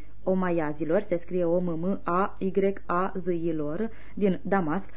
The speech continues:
lucrate de artiști bizantini, sau în cele ale moscheei lui Omar din Ierusalim. Încheiat notă unu. Elemente ale arhitecturii bizantine au fost adoptate și de turci după o mie patru sute cincizeci și trei.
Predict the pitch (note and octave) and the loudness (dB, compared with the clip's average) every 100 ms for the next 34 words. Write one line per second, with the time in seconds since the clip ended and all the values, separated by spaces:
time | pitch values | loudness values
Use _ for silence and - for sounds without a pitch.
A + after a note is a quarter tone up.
0 | - - A3+ B3 B3+ A3+ F#3 - E3+ E3 | -4 0 0 2 0 2 2 2 0 -2
1 | G#3+ - F#3 F#3+ F3 D3 A3+ A#3+ B3 - | -2 -2 -2 -2 -2 0 2 2 2 -6
2 | - G#3 G3 F#3 E3+ B3 G#3+ F3 E3 D#3 | 0 2 2 0 2 2 2 2 0 0
3 | D#3 - A3 G3+ E3+ F#3 F3+ E3+ F#3 E3+ | 0 -2 2 2 2 2 2 2 0 0
4 | G3+ G#3+ F#3 F#3+ - D#3+ D3+ E3 F#3 F#3 | 0 0 0 0 0 -2 -2 -2 0 0
5 | C#3 - - - - - - A2 - D#3 | -2 -4 -6 -6 -6 -6 -4 -4 0 0
6 | E3+ E3+ D3+ F#3 G3 F#3 D3 - - - | 0 -2 -2 -2 -2 -2 -2 -4 -6 -6
7 | - - - - - - - - - - | -6 -6 -6 -6 -6 -6 -6 -6 -6 -6
8 | - - G#3 A#3 B3+ D#4 C4 G3+ F#3 G#3 | -4 -2 0 2 0 0 0 0 2 0
9 | A#3 A#3+ F#3+ F3 A#3+ B3 F3+ E3 D3+ D3+ | 0 0 0 0 0 0 0 -2 -2 -2
10 | B3 C#4 C4 D#4 E4 D4 A3 G3+ B3 B3+ | 4 4 4 0 -2 0 -2 -2 -2 0
11 | B3+ - G3+ F3+ F3 A#3+ - - F3 F3 | -2 -2 0 0 2 0 0 -4 -2 0
12 | E3 E3 F#3 F#3+ A#3 F3+ E3 E3+ F3+ A3+ | 0 0 0 2 2 2 -2 -2 -4 -2
13 | G#3+ D#3 A3 G3 D#3 - G3 A#3 G#3 | -2 -2 -2 -2 -2 -4 -2 0 0